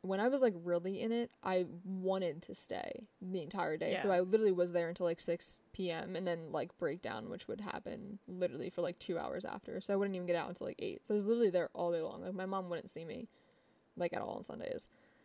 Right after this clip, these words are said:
Speaker 1: Um, on Wednesday, once the, we made the transition where youth was on
Speaker 2: On
Speaker 1: Wednesdays,
Speaker 2: Wednesdays, yeah.
Speaker 1: um, I was there from pretty much, like, four or five P M, 'cause I would go early to, like, help do different stuff as a leader until, like, ten or eleven at night.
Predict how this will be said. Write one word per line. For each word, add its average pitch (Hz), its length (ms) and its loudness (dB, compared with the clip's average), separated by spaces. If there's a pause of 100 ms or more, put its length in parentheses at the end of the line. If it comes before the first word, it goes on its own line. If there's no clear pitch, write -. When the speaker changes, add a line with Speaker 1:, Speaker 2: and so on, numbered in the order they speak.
(160)
Speaker 1:
Um, 170 360 0 (340)
on 180 280 0
Wednesday, 175 880 2
once 185 320 0
the, 180 100 -4
we 185 140 -2
made 175 160 -2
the 170 60 2
transition 170 480 -4
where 147 140 -4
youth 175 240 -4
was 180 140 -4
on 143 100 -8
Speaker 2:
On 170 40 -6
Speaker 1:
Wednesdays, 170 380 0
Speaker 2:
Wednesdays, 170 340 -2
yeah. 175 280 -2
Speaker 1:
um, 151 260 -12 (180)
I 180 160 4
was 180 140 0
there 175 160 2
from 180 140 -10
pretty 175 160 -4
much, 170 200 -4
like, - 360 -4
four 185 340 2
or 175 60 4
five 165 500 0
P 180 160 -4
M, 175 120 -4
'cause 180 120 -2
I 170 60 4
would 175 100 -2
go 170 180 0
early 170 300 4
to, 175 140 -4
like, 170 160 -2
help 175 220 -4
do 180 140 -2
different 175 380 -2
stuff 180 260 -2
as 175 100 -2
a 175 40 -2
leader 202 520 0
until, 180 340 0
like, - 280 -2 (520)
ten 202 160 2
or 185 80 4
eleven 175 300 2
at 170 100 -2
night. 175 380 -2